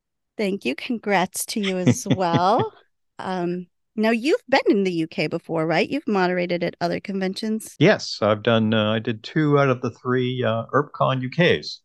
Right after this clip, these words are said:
Speaker 2: that happened in London.
Speaker 1: Okay,
Speaker 2: Um,
Speaker 1: cool.
Speaker 2: so, yes, been over there. Great group of folks. Herpers just as passionate there as everywhere in the world, but lots of great folks I got to see there and looking forward to seeing several of them again.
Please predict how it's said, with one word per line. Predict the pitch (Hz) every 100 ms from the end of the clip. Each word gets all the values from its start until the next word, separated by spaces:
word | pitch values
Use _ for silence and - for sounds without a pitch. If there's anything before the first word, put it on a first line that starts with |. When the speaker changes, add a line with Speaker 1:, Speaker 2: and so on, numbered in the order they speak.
| -
Speaker 2:
that | 92
happened | 101 101 107
in | 104
London. | 110 107 80 - _ _ _ -
Speaker 1:
Okay, | 165 - 170 -
Speaker 2:
Um, | 143 92 185
Speaker 1:
cool. | 185 - _ -
Speaker 2:
so, | - 92 85
yes, | 95 95 -
been | - 95
over | 101 101
there. | 104 107 107 107 87
Great | - 101 104 104 -
group | 104 92
of | 92 -
folks. | 113 107 - 90
Herpers | 92 98 95 -
just | 95 -
as | -
passionate | - 92 92 101 92
there | 95 101 101
as | 92
everywhere | 90 98 98
in | 104
the | 98
world, | 95 101 110
but | 110 82
lots | 92 95 -
of | 90 82 _ _ _ _ _ _ _ _
great | - 98 -
folks | 101 92 92
I |
got | 92 95
to | -
see | 104 90
there | 95 104 110
and | 90
looking | - -
forward | 127 123
to |
seeing | - 139 110
several | - 147 156
of | 123
them |
again. | 107 180 302 131